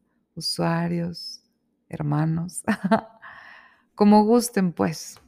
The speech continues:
Pero bueno, ya en otro episodio continuamos hablando verde. Muchas gracias y recuerden que se educa, se legisla y se disfruta.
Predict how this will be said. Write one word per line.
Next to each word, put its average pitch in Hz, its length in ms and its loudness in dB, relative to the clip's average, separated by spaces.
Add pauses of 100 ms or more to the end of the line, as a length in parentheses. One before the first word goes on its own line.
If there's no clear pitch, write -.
(680)
Pero 160 200 2
bueno, 156 320 0 (680)
ya 165 220 0
en 165 120 0
otro 165 180 -4
episodio 180 640 -2 (1000)
continuamos 151 840 -4 (480)
hablando 156 440 2
verde. - 360 -6 (960)
Muchas 190 500 2
gracias 180 760 -2 (880)
y 175 120 0
recuerden 190 760 0 (180)
que 165 160 2
se 165 180 0
educa, 190 520 0 (160)
se - 200 -4
legisla 185 640 0
y 165 80 -6
se - 140 -6
disfruta. 151 560 -4